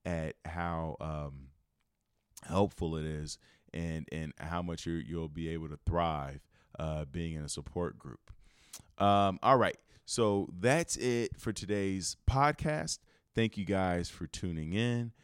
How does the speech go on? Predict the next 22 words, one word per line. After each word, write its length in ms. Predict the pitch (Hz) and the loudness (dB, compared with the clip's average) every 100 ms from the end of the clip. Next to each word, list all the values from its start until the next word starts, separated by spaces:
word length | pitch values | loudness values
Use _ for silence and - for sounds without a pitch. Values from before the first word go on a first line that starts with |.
| _ - | _ -12
Before 260 | 92 98 | -2 0
you 120 | 82 | 0
kill 200 | 80 117 | 0 -2
yourself, 400 | 120 113 120 117 _ _ - | -2 -2 -2 -4 _ _ -8
make 520 | 95 113 123 156 165 | -2 0 2 2 0
sure 680 | - - 143 131 123 123 123 _ - _ _ - | -2 0 2 4 2 0 -6 _ -20 _ _ -8
you, 640 | 101 104 104 101 95 90 - | 0 2 4 2 0 -2 -2
uh, 360 | 85 80 76 - | -2 -2 -4 -4
comment. 480 | - 117 120 131 139 | -4 -2 0 0 -2
We're 180 | 90 90 | 0 0
on 100 | 78 | -2
Spotify. 760 | - - 104 92 - 73 65 - | -4 -2 0 0 0 -4 -4 -6
We're 220 | 80 85 | -4 -4
on 120 | 78 - | -6 -6
iTunes, 640 | 98 101 92 - 80 71 71 _ _ _ - | -4 -2 -4 -4 -6 -6 -12 _ _ _ -6
iHeartRadio, 1040 | 104 110 98 92 87 85 85 82 76 71 | -2 0 0 -2 -2 -4 -4 -4 -6 -6
Pandora. 720 | - 92 78 76 95 85 71 67 _ _ _ | -6 -6 -6 -4 -2 0 -4 -8 _ _ _
So 560 | - - 95 87 82 - | -6 0 0 0 -2 -6
rate 380 | 76 80 113 135 | -6 0 2 2
it, 200 | 143 139 _ _ _ - | -2 -4 _ _ _ -12
comment, 680 | - 117 120 117 117 117 - _ _ | -6 -2 0 0 -2 -4 -8 _ _
share, 920 | - - - - 113 104 98 101 113 | -10 -4 -2 2 4 4 2 0 -4